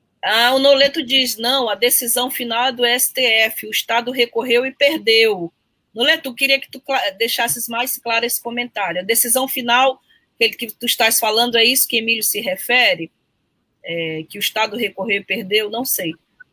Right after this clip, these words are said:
Rosa Weber, que decidiu, a ministra.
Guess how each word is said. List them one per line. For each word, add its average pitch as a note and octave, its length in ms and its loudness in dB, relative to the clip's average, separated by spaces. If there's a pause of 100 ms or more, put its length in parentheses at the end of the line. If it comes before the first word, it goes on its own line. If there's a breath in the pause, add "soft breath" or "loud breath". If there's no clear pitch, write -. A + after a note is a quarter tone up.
Rosa C4 580 4 (160)
Weber, A#3+ 480 2
que G#3+ 120 -4
decidiu, G3+ 480 -6
a F#3+ 40 -2
ministra. G3+ 640 -8